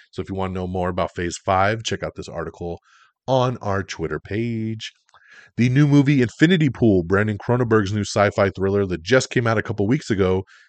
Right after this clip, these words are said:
is already available on V O D. So if you didn't get to see it in theaters, you can now rent it or buy it early over on Vudu. Quantum Leap, the M C, uh, N B C revival series, has added Legends of Tomorrow's Brandon Routh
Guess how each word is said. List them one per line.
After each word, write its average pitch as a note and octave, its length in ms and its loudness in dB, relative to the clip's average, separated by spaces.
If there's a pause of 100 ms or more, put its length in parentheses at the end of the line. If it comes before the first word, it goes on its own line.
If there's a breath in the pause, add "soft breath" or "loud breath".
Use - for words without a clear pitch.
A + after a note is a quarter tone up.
(100)
is D3+ 180 4
already A#2+ 340 8
available F#2+ 380 4
on F#2+ 180 -2
V D#2+ 160 -4
O D#2+ 100 -2 (100)
D. G#2 280 -2
So F2+ 240 -4
if E2 120 -6
you G2 60 -2
didn't G2+ 180 -4
get G2+ 140 -2
to F#2 60 -10
see G#2+ 180 0
it G2 60 0
in F#2 80 -6
theaters, A2+ 380 -2
you F#2 80 -6
can F2 160 -8
now E2 200 -6
rent E2+ 340 -6
it G2 140 0 (380 loud breath)
or F#2+ 120 0
buy D#2+ 260 -4
it D#2+ 180 -4
early F2+ 380 -4
over F2 320 -8
on E2 160 -12
Vudu. E3 380 2 (800 loud breath)
Quantum E3 540 2
Leap, A#3+ 320 0 (100)
the B2 200 0
M C#3 120 0
C, D3+ 500 -2
uh, A2+ 300 2
N C#3+ 160 2
B C#3 160 0
C D3+ 340 0
revival A#2+ 680 2
series, A2 420 -2
has G2 160 -4
added G2+ 320 -2
Legends G2 320 -4
of G2 120 -6
Tomorrow's G2 480 -2
Brandon G#2+ 480 -2
Routh C#3 400 -2